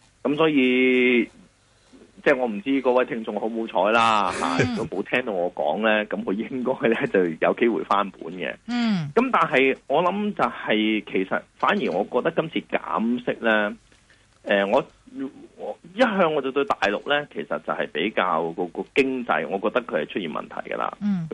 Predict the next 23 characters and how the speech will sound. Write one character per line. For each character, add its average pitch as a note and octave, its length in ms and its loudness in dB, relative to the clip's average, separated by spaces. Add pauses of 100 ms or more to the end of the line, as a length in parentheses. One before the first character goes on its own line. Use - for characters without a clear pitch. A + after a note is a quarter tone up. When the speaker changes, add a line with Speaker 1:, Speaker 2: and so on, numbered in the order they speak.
(280)
Speaker 1:
就 D3 120 2
算 D3+ 100 -6
到 E3+ 100 2
今 G#3+ 220 2
時 - 100 -4
今 C#3+ 140 -2
日， C#3+ 60 -2
我 G#2+ 160 -4
仍 A2+ 180 -8
然 E2 100 -14
覺 G#2 80 -2
得 B2+ 120 -2
佢 E2 180 -6
個 F#2 160 -4
經 C#3 180 -4
濟 F2+ 160 -2
好， - 100 -8 (160)
好 F2 100 -4
多 A2 120 0
問 D2 100 -2
題。 - 120 -14 (220)
但 A#2+ 100 2
係 A2 180 4